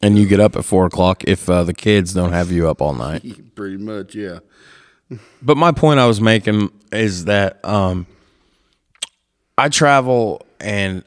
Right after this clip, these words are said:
Speaker 1: I travel not to see degrees. I travel to participate in degrees.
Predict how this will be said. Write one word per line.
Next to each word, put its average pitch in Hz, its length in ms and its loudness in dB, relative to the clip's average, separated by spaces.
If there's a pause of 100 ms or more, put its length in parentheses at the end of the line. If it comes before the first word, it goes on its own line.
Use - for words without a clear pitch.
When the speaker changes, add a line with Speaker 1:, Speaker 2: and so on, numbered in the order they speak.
(120)
Speaker 1:
I 110 100 0
travel 135 440 2
not 104 360 -2
to 92 540 0
see - 340 2
degrees. 85 680 0 (720)
I 117 180 2
travel 117 560 2
to 101 360 0
participate 90 680 -2
in 73 100 -6
degrees. 76 500 -8